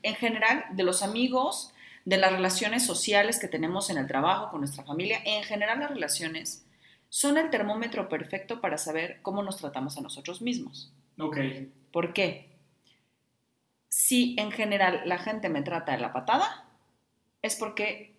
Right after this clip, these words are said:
Speaker 1: yo les estoy enseñando a los demás cómo pueden tratarme.
Speaker 2: Ya.
Speaker 1: ¿Sí? Y esto es tu termómetro perfecto de tu autoestima.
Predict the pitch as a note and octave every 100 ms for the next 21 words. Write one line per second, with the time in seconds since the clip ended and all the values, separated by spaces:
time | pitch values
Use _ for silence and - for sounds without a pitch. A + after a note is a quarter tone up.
0 | - E3 F#3 - - C4+ C#4+ C4 G#3 F#3
1 | G3 - A#3 G#3+ F3 F3+ G3+ G#3 G3 D#3
2 | D#3+ - - - _ _ _ - A3+ A3+
3 | A3+ E3+ D#3 E3 C3+ - A2+ - - _
4 | _ _ _ _ _ C#3+ C#3 C#3 - -
5 | - - C4+ - - _ _ _ _ -
6 | G3 G3+ B3 - - E3+ F#3+ B3 D4+ D4
7 | - F3 F3 - F#3+ F3 A2 - - -
8 | -